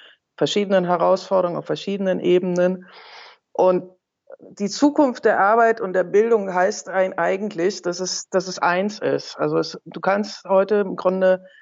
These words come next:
die Arbeit von morgen kannst du nicht mehr ohne die, das Lernen von mo-, für das Morgen im Grunde trennen, sondern das ist in, quasi in Echtzeit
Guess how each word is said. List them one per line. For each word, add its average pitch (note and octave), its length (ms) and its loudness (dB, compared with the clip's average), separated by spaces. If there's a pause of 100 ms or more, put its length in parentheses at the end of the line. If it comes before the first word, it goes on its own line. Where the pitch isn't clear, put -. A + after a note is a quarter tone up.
(360)
die F3 280 0
Arbeit F#3+ 320 2
von E3+ 200 0
morgen F#3+ 460 2
kannst F#3+ 300 -8
du F#3 40 -4
nicht F3 220 -6
mehr E3+ 200 -2
ohne F3 680 2
die, D3+ 240 -14 (200)
das D#3 200 -4
Lernen D#3 580 0
von D3 320 -4
mo-, C#3 200 -6 (400)
für A3 160 4
das D#3 240 2
Morgen D3 320 0
im C#3+ 100 -8
Grunde D3+ 340 -6
trennen, C#3+ 420 -6
sondern C#3+ 280 -4
das D3 160 -4
ist - 180 -6
in, F3+ 160 -8
quasi E3 260 0
in A#3 260 0
Echtzeit F3 640 0